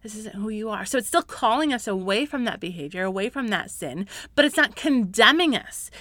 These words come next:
It's speaking life into us. And that's how you can tell the difference between God's voice and the enemy's voice, is if you feel condemned, it's drawing you lower. It makes you feel like you can never do anything, versus God's voice is gonna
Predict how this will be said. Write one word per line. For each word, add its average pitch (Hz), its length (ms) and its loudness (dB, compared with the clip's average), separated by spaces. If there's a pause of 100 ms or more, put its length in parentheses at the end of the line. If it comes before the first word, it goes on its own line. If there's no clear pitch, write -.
(100)
It's 240 180 -2
speaking 294 440 -2
life 262 480 4
into 254 320 -2
us. 214 100 -2
And 226 100 -4
that's 277 140 -2
how 392 60 0
you 311 100 2
can 269 140 -2
tell 247 120 -2
the 220 80 -2
difference 208 320 -2
between 202 300 -6
God's 190 280 -2
voice 214 220 0
and 196 100 -6
the - 100 -6
enemy's 180 360 -4
voice, 285 340 -4 (320)
is 226 160 0
if 240 120 -2
you 269 120 0
feel 254 280 2
condemned, 208 680 2
it's 214 180 -4
drawing 202 260 2
you 185 120 -2
lower. 208 520 2 (220)
It 220 80 -8
makes 214 200 0
you 240 60 -6
feel 233 140 -2
like 214 120 2
you 196 60 -10
can 208 260 -2
never 233 300 4
do 196 300 0
anything, 330 440 2 (280)
versus 254 420 0
God's 254 420 2
voice 196 240 0
is 190 80 -12
gonna 185 180 -2